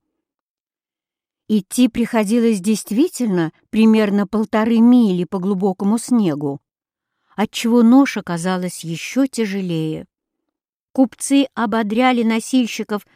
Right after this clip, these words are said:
то насмешками, то лаской, то обещанием хорошей награды, так как было уже одиннадцать, а им приказали явиться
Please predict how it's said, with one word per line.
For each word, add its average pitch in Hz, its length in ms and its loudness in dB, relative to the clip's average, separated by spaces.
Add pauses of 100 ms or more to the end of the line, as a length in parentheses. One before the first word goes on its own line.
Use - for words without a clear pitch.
(300)
то 349 120 0
насмешками, 202 1000 0 (340)
то 330 160 0
лаской, 196 800 -4 (380)
то 220 120 2
обещанием 185 680 0
хорошей 185 480 -4
награды, 175 800 -2 (560)
так 277 220 -2
как 220 160 -4
было 220 280 2
уже 220 220 0
одиннадцать, 226 840 -2 (320)
а 156 120 -4
им 302 180 0
приказали 156 520 -6
явиться 160 540 -6